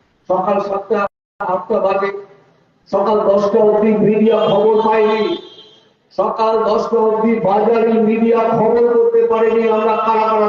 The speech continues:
সন্দেশখালীতে গেছি। তারপর খবর হয়েছে, তখন করে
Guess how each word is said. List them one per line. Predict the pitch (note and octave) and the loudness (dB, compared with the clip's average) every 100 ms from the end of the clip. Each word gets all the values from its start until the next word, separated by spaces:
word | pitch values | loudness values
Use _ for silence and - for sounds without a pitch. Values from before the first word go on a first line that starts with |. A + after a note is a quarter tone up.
| G#3+ | 0
সন্দেশখালীতে | G#3+ G#3 G#3 G3+ F#3+ F#3 G#3+ | -2 0 0 0 -2 -2 -2
গেছি। | F#4 - F4+ - | -2 -2 -2 -2
তারপর | D4+ - B3 C4 D4+ | -2 -2 -2 0 0
খবর | A3+ - | -2 0
হয়েছে, | - - - - - _ _ _ - | -2 -4 -8 -20 -20 _ _ _ -4
তখন | B3 C4+ B3+ | 0 0 0
করে | C#4 | 0